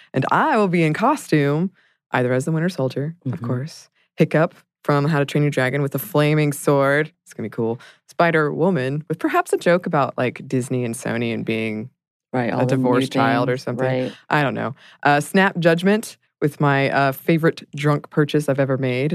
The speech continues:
Speaker 1: the Thanos <laughs> glove.
Speaker 2: Right. You forgot about that one, didn't you?
Speaker 1: Oh, yeah. When it showed up, I was like, "What is this huge box?" Oh, it's an Infinity
Speaker 2: <laughs>
Speaker 1: Gauntlet.
Speaker 2: And it's giant.
Speaker 1: <laughs> Of course it is. Of course it is.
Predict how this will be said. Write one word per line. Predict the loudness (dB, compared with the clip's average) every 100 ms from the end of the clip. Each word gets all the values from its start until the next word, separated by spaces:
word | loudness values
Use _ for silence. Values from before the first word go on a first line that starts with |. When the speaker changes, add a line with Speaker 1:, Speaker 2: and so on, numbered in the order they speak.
| -2
Speaker 1:
the | -2
Thanos | 0 2 2 -2 -4
<laughs> |
glove. | -4 0 2 4
Speaker 2:
Right. | 4 4 2 0
You | -2
forgot | -4 -2 0 0
about | 0
that | 0 0
one, | 0
didn't | 0 -2
you? | -2 -4 -2
Speaker 1:
Oh, | 0 2 2 2
yeah. | 0 -2
When | 0 -2
it | 2
showed | 2 4
up, | 2 2
I | 2
was | 0 -2
like, | -2 -4
"What | -4 -2
is | 0
this | 4
huge | 4 4
box?" | 4 4 2 -2 -16 -20 _ _ _ _ _ 2
Oh, | 4 4 0 -4 _ _ -6
it's | 0
an | 2
Infinity | 2 2 4 4
Speaker 2:
<laughs> |
Speaker 1:
Gauntlet. | 2 0 2 2 2 2 2
Speaker 2:
And | 4 2
it's | 0 -2
giant. | 2 2 0 -10 -8
Speaker 1:
<laughs> | -8 -8 -10 0
Of | 0 2
course | 2 2 2
it | 0
is. | 0 -2
Of | -4
course | -4 -4
it | -2
is. | -2 -4